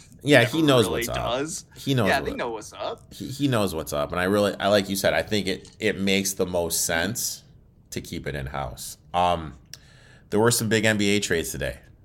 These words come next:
Speaker 1: Oh my God, there are some big N B A trades today.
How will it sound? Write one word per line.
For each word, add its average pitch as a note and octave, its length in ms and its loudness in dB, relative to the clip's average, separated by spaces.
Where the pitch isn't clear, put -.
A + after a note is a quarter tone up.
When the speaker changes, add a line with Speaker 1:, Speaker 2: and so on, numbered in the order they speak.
Speaker 1:
Oh G2 440 4
my F#2 180 4
God, E2 460 0
there E2+ 160 0
are F2 60 0
some E2+ 200 -8
big F2 240 -2
N F2 220 -6
B E2 200 -8
A E2 120 -4
trades D#2 440 -4
today. D2 420 -6